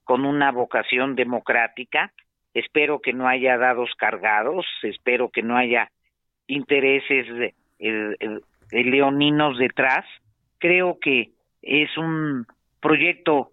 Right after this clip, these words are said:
demasiado trascendente como para que se contamine.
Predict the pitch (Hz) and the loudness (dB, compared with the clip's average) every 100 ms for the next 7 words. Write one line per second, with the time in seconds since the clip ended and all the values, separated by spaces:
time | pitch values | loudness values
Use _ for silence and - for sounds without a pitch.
0 | _ - 143 151 147 147 175 185 185 180 | _ -4 0 2 0 0 2 2 0 0
1 | 160 143 131 135 123 135 135 - 185 - | 0 0 -2 -2 0 0 -2 -2 -4 -6
2 | _ _ _ _ - 135 139 127 135 127 | _ _ _ _ -2 0 0 0 0 0
3 | 123 127 120 123 - 120 117 120 127 131 | 0 -2 -4 -4 -2 -2 0 -2 -2 -2
4 | 123 139 240 | 0 -2 -4